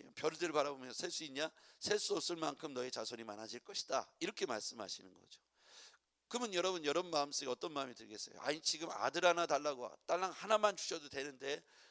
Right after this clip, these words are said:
그냥 별들 하나는 안 주고 별들을 보여주면서 셀 수 있냐? 못 셉니다. 이렇게 많아질 거야." 그러면 이제 둘 중에 하나로 갈라질 거예요. 그걸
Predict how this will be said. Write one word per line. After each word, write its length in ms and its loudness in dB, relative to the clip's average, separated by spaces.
그냥 260 -8
별들 560 2
하나는 420 -2
안 140 -10
주고 220 -8
별들을 480 -4
보여주면서 680 -4
셀 200 -2
수 140 -6
있냐? 240 -4
못 120 -6
셉니다. 460 -8
이렇게 340 -2
많아질 400 0
거야." 240 -16
그러면 280 0
이제 140 -4
둘 200 -8
중에 220 -8
하나로 260 0
갈라질 360 0
거예요. 280 -4
그걸 240 0